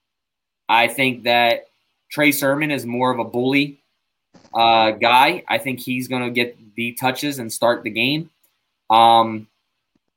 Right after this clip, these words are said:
and that's not a knock to, like I said, I don't believe in starters. It's just who the first guy is on the field. That's not to say Trey Sermon gets the most snaps per game. Um, I think it'll be pretty even between him and Mostert, and it depends on the packages and the defenses. So,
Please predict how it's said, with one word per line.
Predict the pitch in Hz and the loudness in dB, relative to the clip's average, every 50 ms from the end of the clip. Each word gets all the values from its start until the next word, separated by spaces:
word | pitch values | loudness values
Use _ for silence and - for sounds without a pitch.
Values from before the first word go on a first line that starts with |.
| _ _ _ - - | _ _ _ -12 -8
and | 113 120 | -4 -2
that's | 135 - - - | 0 0 2 4
not | 175 170 165 | 4 4 4
a | 160 | 4
knock | 147 147 147 151 - - | 4 4 2 2 2 -2
to, | - - | -6 -2
like | 139 147 147 | 0 0 2
I | 156 | 2
said, | 147 - 143 117 95 - - - | 2 2 2 2 2 0 -2 0
I | 131 156 | 2 2
don't | 185 185 | 2 2
believe | 151 151 143 156 160 151 | 0 0 0 0 0 0
in | 143 139 | -2 -6
starters. | - - 147 139 147 147 147 151 147 143 - - | -4 0 2 2 2 2 0 -4 -6 -8 -10 -10
It's | 123 - - | -10 -10 -10
just | 135 131 - - - | -10 -10 -10 -8 -6
who | 139 135 131 | -4 -4 -2
the | 123 120 | -4 -4
first | 120 - 120 120 120 - | -6 -8 -8 -8 -6 -4
guy | - 110 110 113 | 0 0 2 2
is | 120 120 113 | 0 0 -2
on | 117 113 | -4 -6
the | 110 104 | -8 -8
field. | - - 120 127 127 131 131 - _ _ _ _ _ _ | -6 -4 -2 -2 -2 -4 -6 -10 _ _ _ _ _ _
That's | 131 135 135 - | -2 0 2 2
not | 156 147 - | 2 0 0
to | 127 | -2
say | - - 139 131 | -2 0 0 0
Trey | 127 - 131 127 | 0 0 -2 -2
Sermon | 127 - 127 123 123 117 110 | -2 -2 -6 -6 -6 -6 -6
gets | 110 117 - - | -6 -6 -8 -8
the | - 110 | -8 -6
most | 110 117 117 113 - - | -6 -4 -4 -4 -6 -6
snaps | - 107 107 120 - - - - - - _ _ _ _ _ | -2 -2 0 -2 -2 -4 -8 -12 -12 -14 _ _ _ _ _
per | - 139 131 131 | -2 0 0 0
game. | 123 120 120 131 147 165 175 - _ _ _ _ _ _ _ _ _ _ _ _ | 0 0 0 0 0 -2 -4 -10 _ _ _ _ _ _ _ _ _ _ _ _
Um, | 117 113 113 113 113 110 107 107 104 - | 2 4 6 6 6 4 4 2 -2 -4
I | - 110 120 | -2 -2 0
think | - 139 135 135 | 0 0 0 2
it'll | 139 131 | 2 0
be | 127 127 127 | 0 -2 -4
pretty | - - 131 120 98 101 120 | -2 -4 -4 -2 -2 -4 -4
even | 117 110 98 | -4 -4 -6
between | 98 95 - - 110 104 | -6 -8 -8 -10 -10 -10
him | 98 110 107 104 | -8 -8 -8 -8
and | 98 98 | -6 -6
Mostert, | 101 101 101 - - 87 - | -4 -4 -6 -6 -6 -8 -4
and | 85 120 | -4 -4
it | 123 120 | -2 -2
depends | 123 120 - 143 135 131 | -4 -2 -2 -2 -2 0
on | 127 123 | -2 -4
the | 123 | -4
packages | 113 - 123 113 113 - 117 104 107 107 | -2 0 0 0 0 -2 -6 -8 -8 -8
and | 107 107 104 | -6 -6 -8
the | 98 | -8
defenses. | 95 104 98 - 92 90 - - 82 80 | -8 -10 -8 -8 -8 -10 -10 -12 -14 -10
So, | - 92 87 127 - | -8 -8 -8 -8 -10